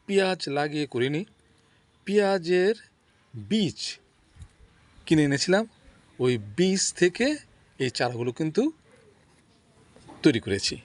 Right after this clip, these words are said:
বীজ থেকে কিন্তু এগুলো দেখুন সবগুলো বীজ থেকে কিন্তু চারা তৈরি হয়েছে।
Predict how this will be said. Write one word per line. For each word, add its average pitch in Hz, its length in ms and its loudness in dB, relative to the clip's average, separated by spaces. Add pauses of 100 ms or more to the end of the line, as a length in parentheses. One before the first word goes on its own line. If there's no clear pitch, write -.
(400)
বীজ 220 160 2
থেকে 127 160 2
কিন্তু 98 180 -8
এগুলো 107 180 -8 (340)
দেখুন 123 160 -6
সবগুলো 135 440 -4 (840)
বীজ 180 260 -4
থেকে 131 140 -4
কিন্তু 160 340 -2 (440)
চারা 123 220 2
তৈরি 107 180 -10
হয়েছে। 104 320 -10